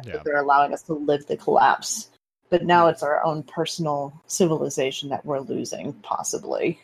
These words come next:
Speaker 1: Well, it's also,
Speaker 3: But
Speaker 1: I
Speaker 3: it's
Speaker 1: mean, it's
Speaker 3: not
Speaker 1: more, it's more than a civilization, too. I mean, look at,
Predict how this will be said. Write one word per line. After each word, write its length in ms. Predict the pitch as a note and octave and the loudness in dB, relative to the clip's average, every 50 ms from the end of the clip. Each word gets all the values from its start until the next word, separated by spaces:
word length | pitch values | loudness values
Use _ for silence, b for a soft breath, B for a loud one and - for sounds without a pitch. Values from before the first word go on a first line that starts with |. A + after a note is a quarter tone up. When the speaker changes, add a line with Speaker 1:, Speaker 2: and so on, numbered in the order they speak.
| _ - | _ -10
Speaker 1:
Well, 180 | G3+ F#3+ C#3+ G#2 | -8 -6 -6 -6
it's 120 | - - | -6 -6
also, 280 | G#2 G#2 G2 - - G2+ | -6 -6 -6 -6 -4 -4
Speaker 3:
But 140 | A#3 A3+ A3 | -2 -2 -2
Speaker 1:
I 40 | |
Speaker 3:
it's 120 | - F#2 G#2+ | -4 -6 -6
Speaker 1:
mean, 120 | A2+ A2 C#4 | -6 -6 -6
it's 120 | D4 C#4+ | -6 -6
Speaker 3:
not 60 | B3 G2+ | -8 -10
Speaker 1:
more, 280 | G#2 C#3 E3+ - - _ _ _ - | -10 -10 -10 -12 -14 _ _ _ -16
it's 200 | C#3 A2+ - - | -14 -14 -12 -12
more 180 | G#2 A#2+ F3 | -12 -12 -12
than 180 | E3+ - C#2+ D2 | -12 -12 -14 -12
a 40 | D#2+ | -12
civilization, 680 | - - F2+ E2 E2 D#2 D#2 E2+ G#2+ D3+ - - D#2 D2 - | -12 -12 -12 -12 -14 -14 -14 -14 -14 -14 -14 -14 -16 -18 -16
too. 320 | - B2+ D3+ C#3 G#2 F2+ | -14 -14 -12 -12 -12 -14
I 40 | E2+ | -14
mean, 400 | E2+ E2+ E2+ E2+ E2+ E2 E2 - _ _ _ _ _ - | -14 -14 -14 -14 -16 -16 -18 -20 _ _ _ _ _ -18
look 260 | - G2+ A2+ A#2+ - C3+ | -12 -10 -10 -8 -6 -8
at, 100 | A#2 | -8